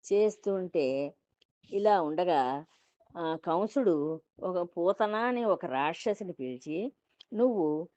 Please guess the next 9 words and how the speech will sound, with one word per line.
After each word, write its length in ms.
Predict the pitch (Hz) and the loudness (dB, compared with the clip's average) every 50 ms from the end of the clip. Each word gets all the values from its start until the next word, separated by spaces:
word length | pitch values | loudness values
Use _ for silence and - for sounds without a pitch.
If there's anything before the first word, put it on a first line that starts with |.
| _ _ - | _ _ -8
ఈ 180 | - 240 247 240 - | -6 -6 -4 -4 -6
చుట్టుపక్కల 600 | 233 226 220 - 247 247 247 240 233 240 247 220 208 | -8 -6 -2 -4 -2 0 0 -2 -2 0 0 0 2
ఎవరైతే 640 | 185 160 143 139 139 139 156 170 175 175 208 196 | 2 2 2 2 2 2 0 0 0 0 0 0
పిల్లలు 400 | 190 - 185 151 127 135 147 160 | 0 0 0 0 0 0 -2 -4
పుట్టి 280 | 165 - 165 - - - | -4 -8 -14 -16 -8 -2
పెరుగుతున్నారో 1000 | 170 170 170 165 160 160 160 - 175 170 170 170 165 165 165 170 185 208 262 285 _ _ _ _ _ - | 2 4 4 4 4 2 -2 -6 -6 -4 -2 0 2 2 4 4 4 2 0 -4 _ _ _ _ _ 0
ఆ 120 | - 196 | 2 2
పిల్లలందరినీ 760 | 208 - - 202 220 254 269 277 254 220 196 190 190 185 196 | 2 2 0 0 2 2 2 2 2 0 0 0 -2 -2 -2
చంపిరా. 540 | 196 - - 156 170 - 170 151 143 127 113 | -4 -4 -4 -6 -4 -2 -2 0 0 0 -2